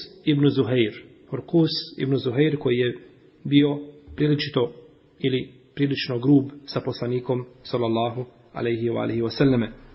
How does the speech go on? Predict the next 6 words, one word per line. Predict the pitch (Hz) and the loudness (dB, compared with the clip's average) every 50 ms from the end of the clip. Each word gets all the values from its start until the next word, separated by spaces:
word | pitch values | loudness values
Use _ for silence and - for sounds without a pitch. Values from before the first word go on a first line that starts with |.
| - - - - - - - - - | -20 -20 -20 -20 -20 -20 -20 -2 2
Ovdje | 202 220 220 220 214 | 4 4 6 6 6
je | 170 - - | 6 4 2
spomenuto, | - 196 208 208 202 196 190 - 185 156 - - - - - - - | 0 0 2 4 4 4 4 4 4 2 2 -2 -8 -18 -20 -20 -4
kaže, | - 165 151 131 147 139 143 - | 0 2 4 4 4 2 2 0
fi | - 170 151 143 147 - | 0 2 2 2 2 4
taifetil | 156 160 170 175 180 170 - 170 160 - 160 143 147 - 143 | 4 6 6 6 4 4 2 0 -2 -2 -2 -2 0 0 0